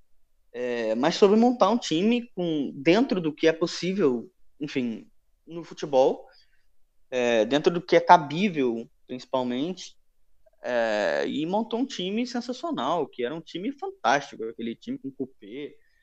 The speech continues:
era um, era um time excepcional do Lyon que ganhou sete campeonatos seguidos, incontestavelmente.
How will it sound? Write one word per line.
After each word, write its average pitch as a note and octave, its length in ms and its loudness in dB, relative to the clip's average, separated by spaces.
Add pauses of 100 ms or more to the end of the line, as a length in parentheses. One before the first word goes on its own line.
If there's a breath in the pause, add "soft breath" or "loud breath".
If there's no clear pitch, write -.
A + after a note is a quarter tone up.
(400)
era C3+ 220 -2
um, E3 140 -8
era C3+ 140 -6
um D3 60 -6
time D#3+ 720 -4
excepcional D3+ 680 0
do D3+ 80 -2
Lyon C#3 240 -2
que G3 120 -8
ganhou D#3+ 280 -4
sete C3 320 -6
campeonatos D#3+ 440 -6
seguidos, F3+ 520 -4
incontestavelmente. G#3 1000 -2